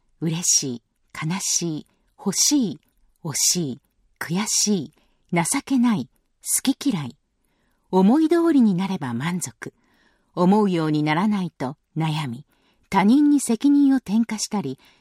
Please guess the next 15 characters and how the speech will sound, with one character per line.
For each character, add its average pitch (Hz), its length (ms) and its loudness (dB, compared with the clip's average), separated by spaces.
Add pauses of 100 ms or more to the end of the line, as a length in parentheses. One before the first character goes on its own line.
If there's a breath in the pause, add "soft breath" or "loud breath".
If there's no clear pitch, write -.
(200 soft breath)
恨 185 300 2
ん 175 60 -2
だ 151 100 -6
り、 127 180 -10 (160)
憎 175 360 2
ん 302 100 4
だ 247 100 -2
り 160 120 -8
し - 180 -6
ま 113 100 -12
す。 - 200 -14 (1900)
四 190 160 4 (120)
つ - 160 2
目 320 180 2
は、 139 200 -6